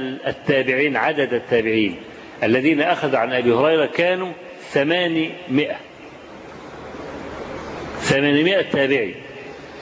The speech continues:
لما يكون كل تابعي بياخد عدة مئات،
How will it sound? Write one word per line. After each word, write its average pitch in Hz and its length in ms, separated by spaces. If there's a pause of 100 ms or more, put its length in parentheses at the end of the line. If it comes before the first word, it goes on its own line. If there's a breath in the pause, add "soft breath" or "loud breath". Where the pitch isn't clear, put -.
(340)
لما 139 240
يكون 180 240
كل 190 340
تابعي 156 400
بياخد 147 420
عدة 143 380
مئات، 160 500